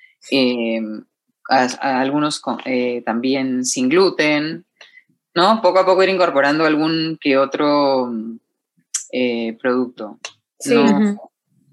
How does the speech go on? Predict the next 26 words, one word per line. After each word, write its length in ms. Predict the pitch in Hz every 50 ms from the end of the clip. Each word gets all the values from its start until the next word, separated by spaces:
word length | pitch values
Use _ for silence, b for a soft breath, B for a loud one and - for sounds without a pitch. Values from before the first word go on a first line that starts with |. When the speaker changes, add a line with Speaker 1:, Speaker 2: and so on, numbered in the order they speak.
| _ _ _ _ _ _ _ -
Speaker 1:
tampoco 840 | 139 135 139 131 139 139 - 160 165 165 165 160 156 147 139 131 127 127 127 -
quiero 380 | - 147 147 143 143 143 139
yo 600 | 143 143 147 147 151 156 156 151 151 147 - - _
dejar 360 | - 123 135 127 - 135 127 143
gente 280 | - 135 135 127 127
fuera, 440 | 127 - 147 143 151 143 139 139 160 175 - -
pero, 440 | 139 139 139 139 143 147 165 180 - b b b b b b b b b -
eh, 320 | - 139 123 123 120 120 120 - - -
el 160 | 147 143 131
producto 340 | 131 127 135 135 135 185 180
que 80 | 180
actualmente 500 | 156 - - 165 156 160 160 160 151 165 160 -
tengo 540 | - 190 185 185 180 180 202 226 - - _
realmente 640 | - 127 139 135 135 139 147 147 151 156 156 170 170
no 260 | 160 156 156 156 156
es 180 | 156 156 - 165
un 120 | 156 147
producto 720 | 139 147 139 139 131 127 - 143 147 143 147 156 151 _
para 180 | - 131 120 120
gente 240 | - 135 127 127 131
con 160 | 143 143 143
necesidades 420 | 143 - - - 123 117 120 120
especiales. 800 | 139 - - 113 - - 123 117 120 131 139 139 139 - - - -
Eh, 380 | - 127 120 117 113 113 110 107 104 104 104 - _ _ _ -
es 200 | - - - -
todo 680 | - 165 175 175 175 175 180 175 180 175 165 - _